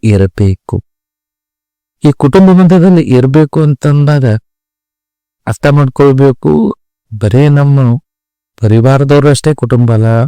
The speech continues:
ಮನೆಯೊಳಗಿನ ಮಂದಿ ಅಷ್ಟೇ ಕುಟುಂಬ ಅಲ್ಲ, ನಮ್ಮ ಸಂಬಂಧಿಕರು ಅಷ್ಟೇ ಕುಟುಂಬ ಅಲ್ಲ. ನಮ್ಮ ಮನಸ್ಸಿಗೆ ಹಿತವನ್ನುಂಟು ಮಾಡುವವರು,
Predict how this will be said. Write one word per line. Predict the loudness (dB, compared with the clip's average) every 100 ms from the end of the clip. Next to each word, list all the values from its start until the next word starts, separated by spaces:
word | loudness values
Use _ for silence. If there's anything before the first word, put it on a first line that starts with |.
| -6 _ _
ಮನೆಯೊಳಗಿನ | -2 2 2 2 2 2 2
ಮಂದಿ | 2 2
ಅಷ್ಟೇ | 0 0 -4
ಕುಟುಂಬ | -2 -2 0 0
ಅಲ್ಲ, | 0 -2 -4 -10 _ _
ನಮ್ಮ | -2 0
ಸಂಬಂಧಿಕರು | 0 2 2 2 0 -2
ಅಷ್ಟೇ | -2 -2 -2
ಕುಟುಂಬ | -2 -2 0
ಅಲ್ಲ. | -2 -4 -8 _ _ _ _ _ _ _ -6
ನಮ್ಮ | 0 0 2 0
ಮನಸ್ಸಿಗೆ | 0 -2 -2 -2 0
ಹಿತವನ್ನುಂಟು | 0 -2 0 2 2 2 0 0
ಮಾಡುವವರು, | 0 0 0 0 0 0 0